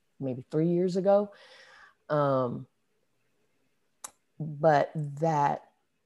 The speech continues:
sense of home, I would say, is more based here in San Francisco now.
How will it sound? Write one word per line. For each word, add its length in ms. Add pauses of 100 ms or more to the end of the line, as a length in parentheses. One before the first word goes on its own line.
(100)
sense 420
of 300
home, 640
I 80
would 160
say, 200
is 260
more 340
based 440
here 180
in 180
San 220
Francisco 460
now. 260